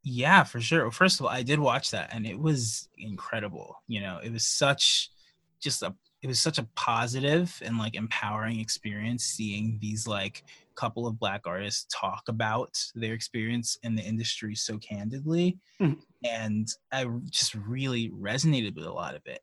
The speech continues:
Speaker 1: And, you know, what you just said, I think, is a really big part of it. You know, you see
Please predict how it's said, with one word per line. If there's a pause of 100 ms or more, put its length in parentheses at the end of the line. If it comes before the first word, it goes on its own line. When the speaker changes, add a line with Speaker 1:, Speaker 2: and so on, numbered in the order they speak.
Speaker 1:
And,
you
know,
what
you
just
said,
I
think, (180)
is (460)
a
really (120)
big (140)
part
of
it.
You
know,
you
see